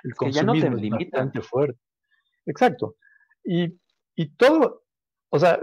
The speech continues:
Speaker 1: son, podrías decir que son políticas socialistas aplicadas a una, a una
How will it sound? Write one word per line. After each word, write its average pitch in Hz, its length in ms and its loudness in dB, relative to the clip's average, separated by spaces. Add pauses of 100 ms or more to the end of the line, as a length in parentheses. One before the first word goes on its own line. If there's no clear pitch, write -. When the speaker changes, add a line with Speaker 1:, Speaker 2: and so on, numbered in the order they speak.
Speaker 1:
son, 233 320 0 (240)
podrías 170 340 4
decir 160 220 -2
que 147 120 -4
son 156 160 -4
políticas 135 520 -6
socialistas - 920 -12
aplicadas 135 880 -2
a 127 120 -2
una, 131 540 -6 (200)
a 113 140 -10
una 120 580 -8